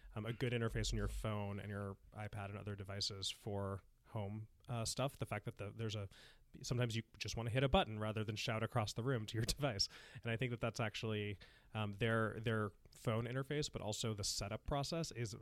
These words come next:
vastly simpler than, um, Amazon and Google. And that, it took them a while to sort of straighten all that out, because for a while they were requiring con-, um, manufacturers to build specific chips into their devices to connect to HomeKit. That was a terrible strategy. It did not work.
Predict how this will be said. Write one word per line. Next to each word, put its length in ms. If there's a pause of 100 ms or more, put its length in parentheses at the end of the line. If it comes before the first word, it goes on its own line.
(140)
vastly 440
simpler 520 (300)
than, 280
um, 320
Amazon 300
and 100
Google. 320
And 200 (400)
that, 160 (500)
it 140
took 180
them 100
a 60
while 320
to 140
sort 180
of 100
straighten 320
all 140
that 140
out, 180
because 200
for 180
a 40
while 280
they 80
were 100
requiring 840 (200)
con-, 160
um, 400
manufacturers 640
to 80
build 440
specific 400
chips 400
into 200
their 240
devices 520
to 120
connect 220
to 80
HomeKit. 400 (340)
That 60
was 100
a 60
terrible 300
strategy. 400
It 80
did 120
not 180
work. 200